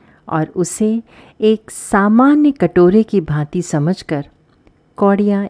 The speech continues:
इकट्ठा करने में लगे हुए हैं। चिंतन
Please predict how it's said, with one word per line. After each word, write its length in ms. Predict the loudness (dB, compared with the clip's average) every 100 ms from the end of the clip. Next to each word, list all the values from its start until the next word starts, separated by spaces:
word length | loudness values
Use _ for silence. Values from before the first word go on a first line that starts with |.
| -8
इकट्ठा 460 | -10 -12 _ -8
करने 340 | -6 -6 -6 -6
में 240 | -6 -12 -18 _ _
लगे 380 | -10 -10 -10 -12 -12
हुए 160 | -14
हैं। 320 | -14 -14 -16 -20 _ _ _ _ _ _ _ _ _ _ _ _ _ _ _ _ _ _ _ _ _ _ _ _ _ -6
चिंतन 560 | 2 2 2 0 0